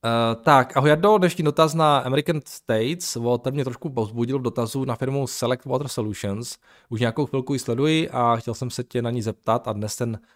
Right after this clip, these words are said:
správný čas, protože obě firmy podnikají v podobném oboru. Firma Select Water Solutions se zabývá,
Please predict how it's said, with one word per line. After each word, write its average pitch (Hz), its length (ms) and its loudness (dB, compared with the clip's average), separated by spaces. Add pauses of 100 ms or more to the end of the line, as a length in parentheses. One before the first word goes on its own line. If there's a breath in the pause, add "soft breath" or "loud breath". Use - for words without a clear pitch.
správný 113 380 -2
čas, 147 360 0
protože 113 320 -8
obě 113 160 -4
firmy 113 260 -4
podnikají 107 400 -4
v 110 40 -10
podobném 113 400 -6 (440)
oboru. 143 500 0 (320 loud breath)
Firma 147 380 2
Select 147 300 -4
Water 151 200 -2
Solutions 156 500 -4
se - 80 -8
zabývá, 127 640 2